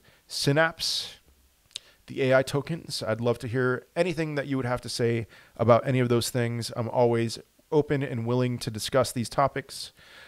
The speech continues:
But otherwise, I hope you have a wonderful rest of your day, rest of your day, a wonderful day, a wonderful rest of your week, and I will see you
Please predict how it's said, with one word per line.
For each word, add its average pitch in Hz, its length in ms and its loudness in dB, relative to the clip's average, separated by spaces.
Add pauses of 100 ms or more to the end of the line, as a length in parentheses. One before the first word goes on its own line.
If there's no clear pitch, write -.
(180)
But 135 180 6
otherwise, 135 440 8
I 131 80 6
hope 123 160 0
you 131 80 4
have 123 160 6
a 117 60 4
wonderful 117 380 2
rest 113 220 2
of 123 40 0
your 110 80 2
day, 131 420 4
rest 113 220 0
of - 20 -6
your 104 120 0
day, 98 360 -2
a - 80 -4
wonderful 156 340 2
day, 135 360 8
a 123 100 -4
wonderful 120 300 0
rest 113 160 0
of - 40 -10
your 110 100 -2
week, 107 280 -4 (280)
and 107 200 -4
I 120 200 6
will 113 180 0
see 143 320 -2
you 127 480 2